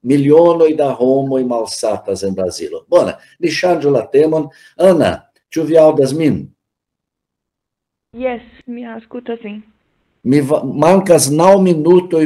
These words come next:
Speaker 1: por nia, por la fino de nia tempo. Kaj ni, mi petas vin ĉiujn, ke ni devas diskuti, kiu estos la proksima legaĵo, kiu estos la proksima teksto. E, estas kelkaj proponoj.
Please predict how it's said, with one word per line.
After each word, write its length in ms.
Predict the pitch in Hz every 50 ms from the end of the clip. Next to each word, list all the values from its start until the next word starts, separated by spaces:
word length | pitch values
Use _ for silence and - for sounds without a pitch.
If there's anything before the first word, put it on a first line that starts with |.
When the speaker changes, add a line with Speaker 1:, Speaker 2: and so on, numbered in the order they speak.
| 151
Speaker 1:
por 180 | 143 147 147 139
nia, 540 | 135 143 151 151 143 135 127 117 107 - - - - - _ _ _
por 180 | _ - 131 135
la 120 | 135 135 120
fino 380 | - - - 151 160 156 143
de 140 | 131 135 127
nia 200 | 117 117 113 104 95
tempo. 600 | 98 98 147 147 127 104 92 95 90 82 - - _ _ _ _ _ _ -
Kaj 100 | - 156 175
ni, 140 | 190 196 185 190
mi 220 | 180 160 165 170 170
petas 460 | 165 - - 196 190 190 165 143 120 113
vin 220 | 127 151 151 143 143
ĉiujn, 380 | - - 156 175 170 151 -
ke 100 | - 156
ni 140 | 156 165 160
devas 300 | 139 170 175 170 165 143 139
diskuti, 640 | 160 151 151 - - - 156 175 175 170 - 143 -
kiu 300 | - - 208 220 214 190
estos 480 | 170 175 185 175 - - 190 190 180 185
la 80 | 190 185
proksima 680 | 190 185 185 180 - - - 175 185 185 190 190 190 190 - _ _ _ _
legaĵo, 760 | - 170 185 185 156 170 160 160 165 165 156 127 117 110 95 85 - _ _ _ _ _ _ _ _ -
kiu 180 | 190 190 185 180
estos 400 | 180 180 180 - - 175 160 147
la 140 | 170 170 165
proksima 540 | 165 165 165 160 - - 170 170 175 165 -
teksto. 880 | - - 143 151 156 156 156 151 - - - - 107 95 82 76 78 _ _ _ _ _ _ _ _ _ -
E, 120 | 120 135 147
estas 420 | 147 160 156 156 - 160 151 - - - - - _
kelkaj 560 | _ - 160 165 175 170 170 - 170 170 170 170
proponoj. 800 | 170 170 160 147 - - 147 143 139 127 110 107 90 80 78